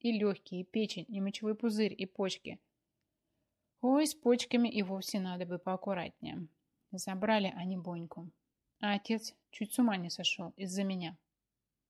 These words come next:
Пробегая мимо очередного дома, она заметила пожарную лестницу. Валентина не стала долго думать, взяла урну, с кряхтением подтащила её к стене, встала на неё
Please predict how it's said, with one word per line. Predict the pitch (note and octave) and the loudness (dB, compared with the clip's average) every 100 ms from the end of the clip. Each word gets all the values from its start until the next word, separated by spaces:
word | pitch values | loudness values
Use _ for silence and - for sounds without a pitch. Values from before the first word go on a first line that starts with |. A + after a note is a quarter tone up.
| _ _ _ _ _ _ _ | _ _ _ _ _ _ _
Пробегая | - A#3 B3+ A#3+ D4+ D4+ | 0 2 4 4 6 8
мимо | B3+ A#3 A#3 | 6 6 4
очередного | G#3+ - G3+ F#3+ G#3 A#3+ A#3 | 0 -2 -2 0 2 2 2
дома, | F3+ F3+ F3+ G3 G3+ _ _ | 0 -2 -2 -4 -6 _ _
она | G#3+ G3+ G3+ | -2 0 2
заметила | G#3+ A3+ G3 - G3 | 2 2 0 -4 -4
пожарную | - G3+ F#3 E3+ F#3 F#3+ | -2 -2 -2 -4 -4 -4
лестницу. | F3+ D#3+ - - - F3+ - _ _ _ _ _ _ _ _ _ - | -4 -6 -10 -14 -14 -14 -16 _ _ _ _ _ _ _ _ _ 0
Валентина | A#3 B3+ C4 D#4 D4+ | 6 6 6 6 8
не | C4+ | 8
стала | C4 G#3 F#3+ F#3 | 6 2 2 2
долго | F3+ F3 F#3 | 0 0 0
думать, | F#3+ C4 B3 - - _ _ _ - | 6 6 6 2 -10 _ _ _ -4
взяла | G#3 G#3+ B3+ B3 - | 2 6 6 6 2
урну, | G3 G#3+ G3+ G3 _ _ _ | -2 0 0 -4 _ _ _
с | - | -8
кряхтением | - G3 - A#3+ G#3+ F3+ | -6 -4 2 4 4 2
подтащила | G3 - G3 - G3 F3+ | -6 -4 -4 -2 -2 -2
её | - F#3 | -2 -2
к | F3 | -4
стене, | - F3+ F#3 G#3+ A3+ _ _ _ _ _ _ _ _ | -6 -4 0 0 -2 _ _ _ _ _ _ _ _
встала | - - C4 C4 | -8 2 6 6
на | B3 | 6
неё | A#3 A#3 A3 A3+ | 4 4 4 0